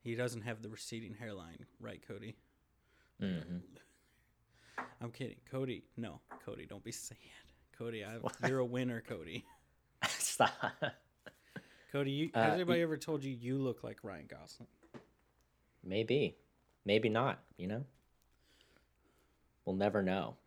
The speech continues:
Speaker 2: I mean, I'm sure if they saw this movie, they'd be like, "Yeah, Ryan Gosling." But, you know.
Speaker 1: I mean, Cody,
Speaker 2: The
Speaker 1: you're
Speaker 2: latter half.
Speaker 1: blonde. You have
Speaker 2: That's true.
Speaker 1: facial hair.
Speaker 2: That's
Speaker 1: And
Speaker 2: true.
Speaker 1: you're wearing glasses much like Ryan Gosling does in some movies.
Speaker 2: Amazing.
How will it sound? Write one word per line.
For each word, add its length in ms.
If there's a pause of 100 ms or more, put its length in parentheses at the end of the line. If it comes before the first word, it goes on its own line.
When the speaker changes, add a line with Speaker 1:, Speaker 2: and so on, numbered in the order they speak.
(140)
Speaker 2:
I 80
mean, 140
I'm 80
sure 180
if 60
they 100
saw 180
this 200
movie, 260
they'd 140
be 100
like, 280
"Yeah, 280
Ryan 200
Gosling." 440 (160)
But, 100
you 120
know. 240 (1300)
Speaker 1:
I 40
mean, 200
Cody, 200
Speaker 2:
The 60
Speaker 1:
you're 100
Speaker 2:
latter 300
half. 240
Speaker 1:
blonde. 280 (240)
You 220 (160)
have 320
Speaker 2:
That's 140
true. 260
Speaker 1:
facial 420
hair. 320 (840)
Speaker 2:
That's 140
Speaker 1:
And 100
Speaker 2:
true. 100
Speaker 1:
you're 80
wearing 280
glasses 560
much 420
like 220
Ryan 240
Gosling 440
does 220
in 100
some 240
movies. 540 (240)
Speaker 2:
Amazing. 340